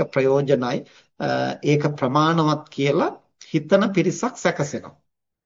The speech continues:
එතකොට ඒගොල්ලෝ එහෙම සැකසෙන්නට යම්කිසි පදනමක් තියෙනවා. ඒගොල්ලන්ට මේ භෞතික විද්‍යාව, නවීන විද්‍යාව දියුණු වෙන්න, දියුණු වෙන්න ලෝකේ ස්වභාවය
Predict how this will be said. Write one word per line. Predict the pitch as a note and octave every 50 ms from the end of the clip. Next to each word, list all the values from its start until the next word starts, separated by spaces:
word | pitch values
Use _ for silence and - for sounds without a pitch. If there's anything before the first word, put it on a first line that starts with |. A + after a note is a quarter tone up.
| _ _ -
එතකොට | - - A2+ A#2 A#2+ -
ඒගොල්ලෝ | G3 D3 C3 B2 C3+ C#3 D3 D3+ D#3
එහෙම | C3+ C3+ C#3 C#3+
සැකසෙන්නට | D3 D3 C3+ A2+ - C3 B2+ - C#3 C3 C3 C3+ D3 D3+ - A#3+ A#3 A#3+ A#3+ - - - _ _ _
යම්කිසි | - C3 C3+ C#3 C#3 C#3 C#3+ C#3+ - -
පදනමක් | - - D3 D3 E3+ F#3 F3+ E3+ D#3 D3+ C#3 -
තියෙනවා. | - - C3 B2 A#2 D#3 G#3
ඒගොල්ලන්ට | F#3+ E3 D3 D3 C#3+ C#3 C#3 C3 C3 B2 F3+
මේ | G3 G3 E3+ D#3+ D3+ D3 D3+ - - - _ _
භෞතික | - B2+ B2+ C3+ B2+ - B2 B2
විද්‍යාව, | B2+ A2+ B2 A2 - - - B2+ B2 A#2+ A#2+ B2+
නවීන | E3 F3+ D3+ B2+ B2+ C3 A#2+ B2
විද්‍යාව | B2 A2+ A#2+ A2+ A2+ - B2 B2 A#2+ A#2+ A#2+
දියුණු | A2 A2 B2 C3 C#3 C#3 D3
වෙන්න, | C#3+ C#3+ C3+ C3
දියුණු | A#2+ A#2 B2 B2 A#2+ A2+ A#2
වෙන්න | A#2 A#2 A2+ C3
ලෝකේ | G#3 F3+ C#3 C3+ B2+ - C3+
ස්වභාවය | - - B2+ A#2 - - B2 B2+ B2+ B2 B2+